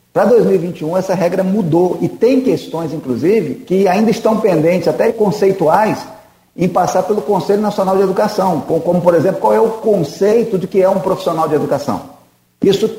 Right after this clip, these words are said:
interfere diretamente na lei do fundeb, pra saber o que que eu posso pagar ou não com o fundeb. É claro que a grande massa de recursos do fundeb se tá relacionada à folha de pagamento, sim. Ela dá esse suporte, mas não paga todos os profissionais.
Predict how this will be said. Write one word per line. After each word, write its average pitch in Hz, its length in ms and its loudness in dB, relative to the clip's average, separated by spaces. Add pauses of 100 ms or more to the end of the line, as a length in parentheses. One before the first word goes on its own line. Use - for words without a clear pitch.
(100)
interfere 202 500 2
diretamente 220 600 2
na 226 100 0
lei 208 160 2
do 214 80 0
fundeb, 196 400 2
pra 185 80 2
saber 170 240 2
o 180 60 2
que 254 160 0
que 262 80 -2
eu 220 60 2
posso 185 300 0
pagar 165 340 0
ou 190 120 0
não 170 180 -2
com 170 60 -8
o 160 60 -8
fundeb. - 380 -2 (520)
É - 120 2
claro 254 280 2
que 233 100 -2
a - 60 2
grande 190 480 2
massa 165 600 -2 (300)
de 120 140 -2
recursos 165 460 0
do 175 80 0
fundeb 156 440 0
se - 140 -6
tá 165 360 -2
relacionada 165 680 2
à 156 60 -2
folha 147 260 0
de 139 60 -6
pagamento, 143 480 0
sim. - 480 0 (160)
Ela 127 160 2
dá 156 160 4
esse 165 160 -2
suporte, - 880 0
mas 170 160 2
não 220 100 2
paga 190 320 0
todos 190 560 2
os 143 100 -10
profissionais. 120 600 -6